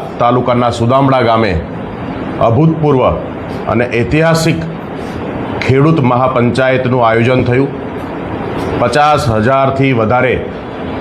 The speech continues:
ખેડૂતો આ મહાપંચાયતમાં ઉમટી પડ્યા, ઉપસ્થિત રહ્યા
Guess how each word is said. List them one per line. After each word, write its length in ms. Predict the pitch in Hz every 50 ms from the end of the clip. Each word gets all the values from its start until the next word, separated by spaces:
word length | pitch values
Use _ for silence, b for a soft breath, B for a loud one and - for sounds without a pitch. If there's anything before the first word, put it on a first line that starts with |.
| - - -
ખેડૂતો 560 | - - 120 127 131 139 147 147 143 147 143 143 135 127 104 - - - - - - - - - - - - - - - - - - - - - - - -
આ 140 | - 123 127
મહાપંચાયતમાં 920 | 123 117 110 113 131 135 - 127 127 120 - 127 123 127 123 - 123 123 123 113
ઉમટી 340 | 113 117 - - 139 -
પડ્યા, 280 | 127 127 135 135 135 123
ઉપસ્થિત 480 | 101 92 - 127 117 117 - 139 - 131
રહ્યા 300 | 123 127 127 135 135